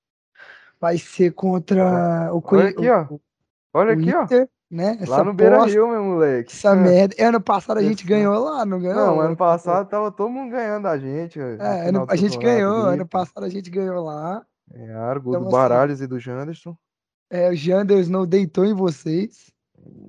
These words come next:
Speaker 2: Mas a gente sabe
Speaker 1: Baralha-,
Speaker 2: que o
Speaker 1: o
Speaker 2: Atlético é
Speaker 1: Baralhas tá
Speaker 2: freguês.
Speaker 1: aí, hein? O Atl-, Baralhas tá aí pra, pra deitar em cima de vocês.
Speaker 2: A gente sabe que o Atlético é freguês
Speaker 1: Vamos,
Speaker 2: do Inter.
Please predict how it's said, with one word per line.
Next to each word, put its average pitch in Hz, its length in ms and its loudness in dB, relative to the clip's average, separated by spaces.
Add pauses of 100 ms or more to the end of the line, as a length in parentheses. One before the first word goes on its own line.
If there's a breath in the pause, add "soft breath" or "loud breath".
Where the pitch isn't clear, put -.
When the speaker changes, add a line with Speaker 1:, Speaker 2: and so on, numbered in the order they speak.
(160)
Speaker 2:
Mas 170 360 -8
a 170 80 0
gente 160 40 -2
sabe 190 60 4
Speaker 1:
Baralha-, 180 340 4
Speaker 2:
que 165 60 0
o - 20 0
Speaker 1:
o 147 40 -2
Speaker 2:
Atlético 185 240 0
é - 40 2
Speaker 1:
Baralhas 196 320 0
tá 240 160 0
Speaker 2:
freguês. - 40 0
Speaker 1:
aí, 240 180 0
hein? 269 300 -4
O 190 60 -12
Atl-, 165 280 -10
Baralhas 165 420 -4
tá 214 140 -4
aí 202 160 0
pra, 196 200 -4 (600)
pra 185 240 -4
deitar 180 360 -2
em 185 40 -4
cima 185 180 -2
de 170 80 -8
vocês. 175 600 -4 (360)
Speaker 2:
A - 40 -20
gente 117 120 -20
sabe 127 180 -8
que 127 60 -12
o 127 40 -4
Atlético 104 280 -6
é 120 40 -10
freguês 113 220 -10
Speaker 1:
Vamos, 202 280 2 (160)
Speaker 2:
do 208 40 -8
Inter. 104 220 -20